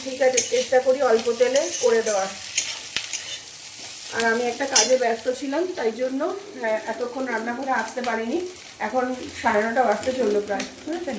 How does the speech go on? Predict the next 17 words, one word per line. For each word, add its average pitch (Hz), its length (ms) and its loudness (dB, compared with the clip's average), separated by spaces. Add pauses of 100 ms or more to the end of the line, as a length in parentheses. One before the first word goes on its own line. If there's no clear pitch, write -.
(440)
কাজে 254 280 6
ব্যস্ত 285 320 4
বলতে 311 400 4 (480)
একটা 285 320 0 (200)
অনলাইন 269 420 4
ক্লাস 247 260 2 (120)
করি, 202 300 0 (400)
তো 220 200 0 (140)
সেই 285 220 4
জন্য 320 640 2 (440)
মানে 233 200 2
এই 247 140 0
সময়টা, 277 600 2
মানে, 285 160 4
সাতটা 285 420 -2
থেকে 311 260 -2
চলে, 277 340 4